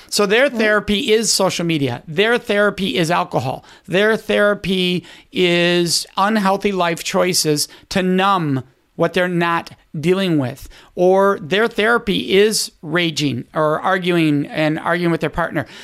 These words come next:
Speaker 1: So I have a choice. I can bring this really positive force in my life. How about this? Uh, many people turn to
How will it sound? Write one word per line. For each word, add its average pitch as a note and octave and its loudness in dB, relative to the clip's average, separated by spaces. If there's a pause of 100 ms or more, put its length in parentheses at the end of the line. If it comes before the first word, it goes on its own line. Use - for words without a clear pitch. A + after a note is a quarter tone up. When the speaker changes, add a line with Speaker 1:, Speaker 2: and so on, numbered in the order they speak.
(120)
Speaker 1:
So G3+ 0
I G3+ -4
have G#3 0
a G3+ 0 (140)
choice. E3+ -2
I - -6
can G3+ -4
bring G3 0
this D#3 -2
really G#3+ 2
positive F#3+ -2
force - -2
in E3 -4
my C#3+ -2
life. C3+ -8 (200)
How - -2
about A#3 0
this? C4+ -2
Uh, F3+ 2
many F#3+ 0
people F#3+ -2
turn F3+ -2
to E3+ -2